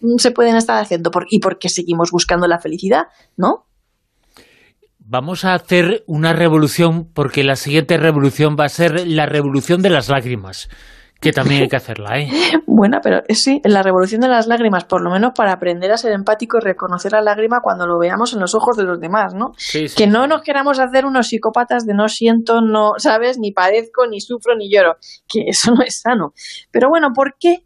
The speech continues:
Speaker 1: ¿Por qué no dejamos de perseguir la felicidad? Buena pregunta, y la respuesta es que tal vez no estemos diseñados para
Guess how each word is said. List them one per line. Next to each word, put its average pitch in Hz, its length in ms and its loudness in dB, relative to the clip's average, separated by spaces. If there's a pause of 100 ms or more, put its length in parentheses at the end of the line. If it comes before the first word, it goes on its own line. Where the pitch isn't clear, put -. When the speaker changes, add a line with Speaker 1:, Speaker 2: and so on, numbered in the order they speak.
Speaker 1:
¿Por 233 260 0
qué 269 200 -2 (100)
no 226 140 0
dejamos 226 420 0
de 190 80 -2 (180)
perseguir 190 500 0
la 180 120 2
felicidad? 151 520 -2
Buena - 340 -2
pregunta, 196 640 2
y 147 100 -2
la - 100 0
respuesta - 560 -2
es 208 380 2 (120)
que 214 120 2
tal 196 260 -2
vez 233 220 2
no 202 200 0
estemos 262 540 2
diseñados 185 640 -2 (640)
para 135 1000 -2